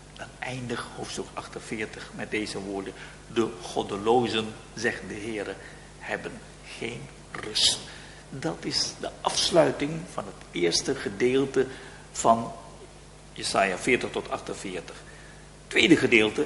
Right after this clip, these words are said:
eindigt precies met dezelfde woorden. De goddeloze zegt, "Mijn God, hebben geen vrede." En het derde gedeelte zegt,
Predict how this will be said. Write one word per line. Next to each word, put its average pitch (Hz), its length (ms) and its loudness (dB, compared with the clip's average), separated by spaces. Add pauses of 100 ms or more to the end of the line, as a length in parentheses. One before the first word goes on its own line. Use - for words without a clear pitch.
eindigt 156 360 0
precies - 260 -2
met 165 140 -2
dezelfde 135 420 2
woorden. 101 440 -2 (840)
De 117 120 4
goddeloze 143 800 8 (180)
zegt, 135 340 4 (280)
"Mijn 160 440 0 (200)
God, - 440 -2 (680)
hebben 104 320 -2
geen 135 300 -4
vrede." 90 360 -8 (1120)
En 127 160 2
het 120 140 6
derde 220 240 12
gedeelte 147 380 10
zegt, 123 220 2